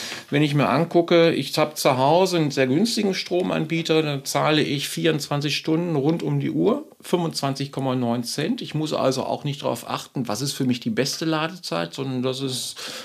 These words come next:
Around the Day, äh, Tarif. So, wenn ich bei vierundvierzig K W, wenn ich die vierundvierzig K W mal null Komma zwei fünf neun Euro nehme, dann kostet mich eine Füllung elf Euro vierzig.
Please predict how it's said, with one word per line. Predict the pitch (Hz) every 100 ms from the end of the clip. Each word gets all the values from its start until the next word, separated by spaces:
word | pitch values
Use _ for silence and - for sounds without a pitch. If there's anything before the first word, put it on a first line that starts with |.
| -
Around | 147 135 143
the | 143
Day, | 127 139 180
äh, | - 170 165 170 165 165
Tarif. | 175 165 180 226 - - - - - - - -
So, | - 165 151 131 123 - - _ _ _
wenn | 147 147 156
ich | 156
bei | 147
vierundvierzig | 143 196 185 - 170 170 147
K | - 143 135
W, | 151 170
wenn | 160
ich | 156
die | 156
vierundvierzig | 143 170 156 147 165 - 147
K | 151 139
W | 147 160
mal | 147
null | 143 156
Komma | 156 147 143
zwei | 143 - 139
fünf | 139 143 143
neun | 147 139 135 131
Euro | 123 - 190 165
nehme, | 131 127 131 165
dann | 151 139
kostet | 156 -
mich | 147 143
eine | 127
Füllung | - 170 156 185 -
elf | 139 147 -
Euro | 131 139
vierzig. | 127 - 107 - - - -